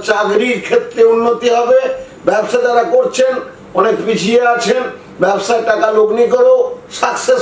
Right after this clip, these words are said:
হচ্ছে না, তাদের ক্ষেত্রে বলবো অনেকটাই প্রয়োজনীয়, যেটা অপ্রয়োজনীয় ছিল সেটা প্রয়োজনীয়তা এসে যাবে ভীষণভাবে। আপনার জীবনে সাফল্য আসবে, চাকরির সুযোগ আসবে এবং প্রভাবশালী ব্যক্তিদের সাথে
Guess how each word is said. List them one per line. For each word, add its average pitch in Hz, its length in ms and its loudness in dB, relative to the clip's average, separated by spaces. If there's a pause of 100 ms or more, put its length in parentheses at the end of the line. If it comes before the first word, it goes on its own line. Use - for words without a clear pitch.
হচ্ছে - 300 -2 (120)
না, - 80 2 (440)
তাদের 196 280 0
ক্ষেত্রে 226 280 0 (100)
বলবো 233 200 2 (100)
অনেকটাই 254 500 -2 (800)
প্রয়োজনীয়, 240 680 2 (100)
যেটা 226 240 2
অপ্রয়োজনীয় 254 520 0 (100)
ছিল 247 120 0 (140)
সেটা 240 240 -2
প্রয়োজনীয়তা 240 580 0
এসে 226 220 0
যাবে 254 180 2 (180)
ভীষণভাবে। 240 580 0 (500)
আপনার 180 340 -4
জীবনে 214 280 0 (120)
সাফল্য 208 380 0 (160)
আসবে, 254 280 0 (500)
চাকরির 220 540 0
সুযোগ 220 280 0 (140)
আসবে 240 300 0 (560)
এবং 214 180 0 (160)
প্রভাবশালী 240 680 0
ব্যক্তিদের 240 440 0 (100)
সাথে - 260 2